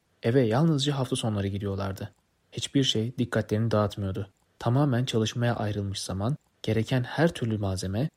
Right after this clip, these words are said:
her istendiğinde entelektüel uyarım, tartışma ve konuşma. Hiçbir baskı yok. Gerçekten de cennetin ta kendisi.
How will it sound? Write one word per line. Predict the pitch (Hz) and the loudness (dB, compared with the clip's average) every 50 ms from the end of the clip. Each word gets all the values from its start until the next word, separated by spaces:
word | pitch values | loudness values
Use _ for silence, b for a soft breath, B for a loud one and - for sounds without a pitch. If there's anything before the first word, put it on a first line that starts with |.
| _ - | _ -4
her | - 151 175 190 - | 0 0 0 0 0
istendiğinde | 139 - - - 110 107 104 101 101 98 101 98 - | -4 -4 0 0 0 0 2 0 0 0 -2 -2 -2
entelektüel | 104 104 104 - 107 104 101 101 - 107 101 98 | -4 -4 -2 0 0 0 0 0 0 0 0 0
uyarım, | 101 101 98 95 101 131 151 - _ | -2 -2 -2 0 0 0 -2 -4 _
tartışma | - - 113 104 - - - - - 123 127 117 | -4 -2 -2 -2 0 -2 -4 -2 2 2 4 4
ve | 110 | 2
konuşma. | 107 - 107 101 95 - - - 92 98 - _ _ _ _ - | 2 0 -2 -4 -4 -4 -4 -6 -8 -8 -10 _ _ _ _ -10
Hiçbir | - - - - 143 131 120 | -8 -2 2 4 4 4 4
baskı | 104 98 - - - | 2 0 -2 -2 -4
yok. | 101 92 - - - _ _ _ _ _ - - - | -4 -4 -4 -8 -16 _ _ _ _ _ -20 -6 2
Gerçekten | - 104 110 - - 107 95 - 101 98 98 92 | 4 4 4 4 2 -2 -4 -2 -4 -2 -2 -2
de | 95 90 95 - | -4 -4 -4 -2
cennetin | - - 107 104 104 98 - 107 101 | 0 0 2 2 0 -2 -2 -4 0
ta | - 120 117 | 0 0 0
kendisi. | - 104 101 95 92 - - 87 95 | 2 0 -2 -2 -2 -2 -4 -6 -8